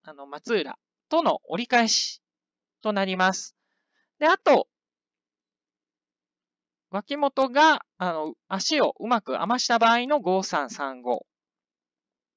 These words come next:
それから平原ですね。やっぱり、結局腐っても平原だと思うんですよ。なので、村上のとこに行ったり、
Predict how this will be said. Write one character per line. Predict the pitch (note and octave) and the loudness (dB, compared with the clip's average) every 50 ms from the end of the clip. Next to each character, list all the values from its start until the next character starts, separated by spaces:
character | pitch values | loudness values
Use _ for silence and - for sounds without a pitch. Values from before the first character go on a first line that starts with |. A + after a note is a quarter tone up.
| _ _ _ _ _ _ _ _ _ _ _ _ _ _ _ _ _ _ _ _ _ _ _ _ _ _ _ _ _ _ _ _ _ _ _ _ _ _ - _ _ _ _ _ | _ _ _ _ _ _ _ _ _ _ _ _ _ _ _ _ _ _ _ _ _ _ _ _ _ _ _ _ _ _ _ _ _ _ _ _ _ _ -20 _ _ _ _ _
そ | - - - | -18 -14 -12
れ | B3+ | -6
か | - A3+ | -4 -4
ら | G3 | -4
平 | F#3+ - C4+ F4 G4+ | -4 -2 0 0 0
原 | G#4 G#4 A4+ A4 G#4 D4 | 2 2 2 2 2 2
で | G3 F3 | 0 -4
す | - - D#3+ | -6 -8 -8
ね。 | E3 F3+ F3+ F3 | -6 -4 -2 -2
や | F3 | -4
っ | F#3 - | -4 -4
ぱ | - F4 F#4 | -2 -2 -2
り、 | F4 C4+ G#3+ F3+ - _ _ _ _ _ _ _ _ _ _ _ _ _ _ _ _ _ _ _ _ _ _ _ _ _ _ _ _ _ _ _ _ _ _ _ _ _ _ _ _ _ _ _ _ _ _ _ _ _ _ _ _ _ | -2 -2 -4 -6 -8 _ _ _ _ _ _ _ _ _ _ _ _ _ _ _ _ _ _ _ _ _ _ _ _ _ _ _ _ _ _ _ _ _ _ _ _ _ _ _ _ _ _ _ _ _ _ _ _ _ _ _ _ _
結 | _ - A#3 - _ | _ -18 -18 -16 _
局 | - D4+ D#4+ - D4+ D4 D4+ C#4 | -6 -6 -6 -4 -2 -4 -4 -4
腐 | _ - - - D4+ | _ -6 -2 0 0
っ | D4+ | 0
て | - D#4 | 0 -2
も | C#4+ G#3+ | -6 -4
平 | F#3 - G#3 A3 | -4 -2 0 0
原 | A3 A3 G#3+ F#3 E3+ | 0 0 0 0 0
だ | D3+ D3 | -2 -4
と | - - D3 | -6 -8 -10
思 | C#3+ C#3 C#3+ D3 | -12 -10 -12 -14
う | |
ん | C3+ B2+ | -14 -16
で | B2 A2+ | -20 -20
す | - - | -16 -14
よ。 | C3+ B2+ B2 - _ _ _ _ _ _ _ _ _ _ _ - | -12 -12 -12 -14 _ _ _ _ _ _ _ _ _ _ _ -10
な | G#3 A#3+ | -8 -6
の | B3 A#3 | -4 -4
で、 | A3 G#3+ B3+ C4 B3 A#3+ A3 - - _ _ _ - | -2 0 0 0 0 -2 -4 -8 -12 _ _ _ -10
村 | G3 G#3+ B3 C4+ C4+ | -4 -2 -2 0 0
上 | - C4 C4 B3+ | 0 -2 -2 -2
の | B3+ B3+ | -4 -4
と | B3 C#4 C4+ | -2 -2 -2
こ | - B3+ | -2 -2
に | G#3+ F3 D#3+ | -4 -4 -6
行 | E3 E3 | -12 -14
っ | _ _ | _ _
た | - B3 B3+ | -2 -2 0
り、 | G3 D3+ A#2+ - | -2 -4 -8 -10